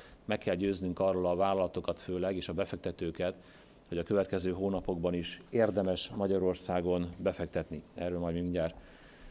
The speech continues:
néhány grafikonon keresztül szólni fogok. És még egy fontos, ö, dologra szeretnék itt utalni, hogy megváltozott a társadalmi attitűd a tavaszihoz képest.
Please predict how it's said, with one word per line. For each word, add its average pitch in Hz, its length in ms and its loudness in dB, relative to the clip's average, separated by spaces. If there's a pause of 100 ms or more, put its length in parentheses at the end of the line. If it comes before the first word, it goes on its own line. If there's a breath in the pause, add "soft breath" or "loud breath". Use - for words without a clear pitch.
(160 loud breath)
néhány 87 280 -2
grafikonon 90 520 0
keresztül 90 460 0
szólni 92 340 2
fogok. 82 400 -4 (1120 loud breath)
És - 140 -6
még 165 180 6
egy 139 80 8
fontos, 135 540 4
ö, 104 180 4
dologra 104 320 4
szeretnék 101 500 0
itt 95 140 -4
utalni, 113 720 2
hogy 95 120 -4
megváltozott 107 560 2
a 92 60 -6
társadalmi 101 540 0
attitűd 90 600 -2 (440)
a - 40 -20
tavaszihoz 92 560 0
képest. 85 500 -6